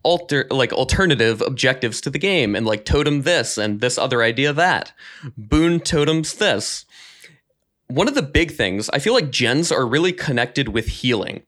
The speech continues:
because if your team is getting injured and they don't go to the effort of healing themselves, especially against a strong and high mobility killer like a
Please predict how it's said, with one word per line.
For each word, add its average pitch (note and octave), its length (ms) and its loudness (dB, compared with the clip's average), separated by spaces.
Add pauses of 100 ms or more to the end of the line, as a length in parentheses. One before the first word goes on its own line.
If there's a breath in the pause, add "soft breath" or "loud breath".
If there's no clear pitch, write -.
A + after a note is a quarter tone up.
because A#2 640 -2 (320 loud breath)
if C#3 220 -2
your E3 160 2
team F3+ 640 0 (320)
is C#3+ 120 0
getting C#3 300 2
injured B2 640 0 (360)
and B2+ 140 0
they A#2+ 240 0 (800)
don't D#3 480 4 (240)
go C#3+ 220 4
to C#3+ 200 0
the A#2+ 400 0
effort B2 440 0
of - 200 -4
healing D3 360 2
themselves, G2 500 -4 (320 loud breath)
especially D#3 440 0
against C3+ 300 0
a A#2 120 0
strong B2+ 540 0
and A2 180 0
high A#2+ 200 0
mobility A#2 500 2
killer B2 500 -2
like G#2+ 280 -4
a G2+ 80 -8